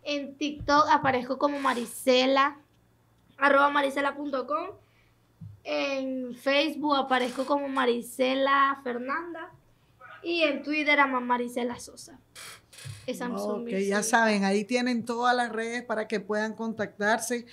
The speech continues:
Speaker 2: con esta súper chavala. Vean, ustedes la ven así tan segura, este, en los videos, pero en realidad es una muchacha todavía.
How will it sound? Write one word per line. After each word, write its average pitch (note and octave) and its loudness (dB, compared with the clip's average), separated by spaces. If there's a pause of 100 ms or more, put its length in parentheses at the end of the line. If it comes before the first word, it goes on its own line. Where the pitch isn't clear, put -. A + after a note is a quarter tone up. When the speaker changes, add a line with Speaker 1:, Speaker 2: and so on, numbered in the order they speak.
(300)
Speaker 2:
con G#3 -4
esta A3 -4
súper A#3 -4
chavala. G#3+ 2
Vean, G#3+ 2
ustedes G#3 -2
la A3 0
ven A3+ -4
así A3 -6
tan A3 -6
segura, A3 -2 (420)
este, G#3 2
en G3+ 4
los G#3+ 2
videos, A3+ 6
pero G#3+ 0
en G3 0
realidad F#3 -2
es - -8
una A3+ 0
muchacha F3+ -4 (560)
todavía. F3 -2